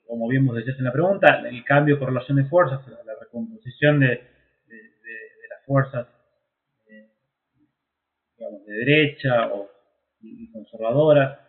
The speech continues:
en, en la región, dinamitó ese avance. Pero obviamente eso queda. Yo creo que nosotros vamos, en esta transición, va a estar esa disputa.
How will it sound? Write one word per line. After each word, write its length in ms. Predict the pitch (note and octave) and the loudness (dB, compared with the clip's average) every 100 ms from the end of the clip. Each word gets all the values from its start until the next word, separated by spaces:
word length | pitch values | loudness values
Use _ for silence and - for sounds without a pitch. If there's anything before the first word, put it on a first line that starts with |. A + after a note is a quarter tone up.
| _ _ _ _ | _ _ _ _
en, 220 | A2+ - | -20 -16
en 120 | A#2 | -10
la 80 | A2+ | -10
región, 640 | A2 - D3 D#3+ F#3+ G#3 - _ _ _ _ _ _ _ _ _ _ | -10 -6 0 4 4 4 -6 _ _ _ _ _ _ _ _ _ _
dinamitó 840 | A2+ A2+ A#2 A#2+ D#3 F#3+ C#3+ - B2 - _ - _ _ _ _ _ | -4 -2 0 -2 8 8 8 0 -14 -20 _ -20 _ _ _ _ _
ese 240 | B2+ - | -18 -8
avance. 380 | A#2 A2 G#2+ G2 _ _ _ | -6 -4 -6 -12 _ _ _
Pero 140 | A#2 | -2
obviamente 360 | C3+ F#3+ - G3+ | 2 0 2 0
eso 240 | A3 A#3 | 0 -4
queda. 500 | - G3+ D3+ G#2+ G#2 - | 0 4 4 4 0 -8
Yo 80 | |
creo 180 | D3 F#3 | -4 -2
que 280 | D3 D3 C#3+ | 4 2 2
nosotros 300 | C#3 C#3 F3 | -6 -4 -2
vamos, 300 | E3+ F#3 - - | 0 -2 -4 -4
en 80 | |
esta 160 | C#3 D3+ | -4 -2
transición, 840 | D3+ D3+ - D3 - A#3 A#3 - _ _ _ _ _ _ _ _ | -2 -2 -4 -16 -2 -2 -2 -8 _ _ _ _ _ _ _ _
va 100 | E3+ | 2
a 20 | F#3+ | 4
estar 180 | E3+ C#3 | 4 2
esa 180 | C3 A#2 | 2 -10
disputa. 460 | G#2 _ A2+ - | -12 _ -16 -16